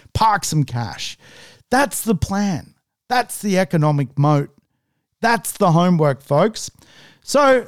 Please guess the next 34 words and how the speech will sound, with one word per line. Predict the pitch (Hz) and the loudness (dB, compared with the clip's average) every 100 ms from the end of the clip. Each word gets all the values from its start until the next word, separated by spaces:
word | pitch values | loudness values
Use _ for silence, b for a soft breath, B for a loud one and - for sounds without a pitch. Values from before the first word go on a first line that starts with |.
| - | -2
that's | 302 320 - | 0 0 0
the | 269 | 0
show | 202 302 302 | 2 4 2
today. | 254 208 262 | 2 2 2
You | 285 254 | 2 2
got | 294 262 | 2 4
homework | 247 294 277 240 - | 2 2 2 2 0
to | 180 | -2
do. | 170 | 0
I'm | 143 285 | 2 2
gonna | 254 220 | 4 4
leave | 233 220 | 4 4
it | 220 | 2
with | 190 175 | 0 0
you. | 254 277 | 2 4
I've | 180 277 | 4 2
done | 220 214 | 2 0
my | 196 247 262 | 2 2 2
homework. | 185 196 240 277 - - 120 - 233 | 2 0 0 0 -4 -18 -20 -10 -2
Make | 247 | -2
sure | - 226 | 2 2
you | 208 | 2
do | 175 | 2
your | 185 175 175 165 | 2 4 2 4
homework. | 160 156 151 151 - | 2 2 0 0 -4
Thanks | - 247 226 - | -2 2 2 0
for | 202 | -2
tuning | 180 202 185 | 2 2 4
in | 180 170 | 4 2
to | 165 | 0
The | 151 151 | 0 2
Urban | 147 147 139 | 2 -2 -2
Property | 151 143 139 | -4 -4 -2
Investor. | 135 143 147 156 143 | -2 -2 -2 0 -2